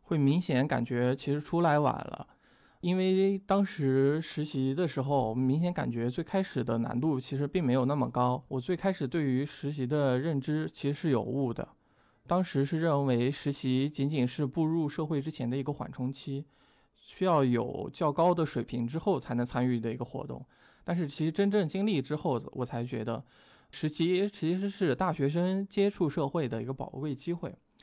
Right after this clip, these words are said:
在大一、大二，只要打好基础，对编程有所体悟的时候，其实大二下学期或者大三就可以大胆投出简历，可以根据自己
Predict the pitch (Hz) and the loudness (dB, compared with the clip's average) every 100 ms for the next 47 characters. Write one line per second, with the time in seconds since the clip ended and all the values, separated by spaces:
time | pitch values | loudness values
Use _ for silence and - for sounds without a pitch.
0 | _ - 180 180 170 160 170 175 185 165 | _ -10 -4 0 0 0 -4 -2 0 2
1 | 165 160 - - _ 135 143 151 127 135 | 2 0 -4 -10 _ -2 0 2 0 0
2 | 143 120 123 - 170 180 - - - 139 | 0 0 -4 -8 -6 -6 -6 -8 -8 -14
3 | _ _ _ _ - 190 165 147 139 185 | _ _ _ _ -2 0 2 2 0 0
4 | 190 151 151 147 - 185 - 135 156 123 | -2 -2 -2 -2 0 -2 -2 -2 -2 -2
5 | - - 117 113 - 143 185 180 160 135 | -6 -8 -8 -8 -6 -2 2 4 4 2
6 | 185 143 135 123 135 131 139 - 131 127 | 2 0 0 -4 -2 -2 -2 -4 -4 -2
7 | 156 131 170 160 165 - 143 143 139 160 | -2 0 0 0 0 -4 -4 -2 0 0
8 | 139 120 113 - 123 131 160 147 - 135 | 0 0 -2 -4 -2 0 -2 -4 -8 -6
9 | 131 - _ _ _ 170 170 190 196 202 | -8 -8 _ _ _ -4 -2 0 0 0
10 | 156 196 139 113 113 113 | -2 0 0 0 -2 -4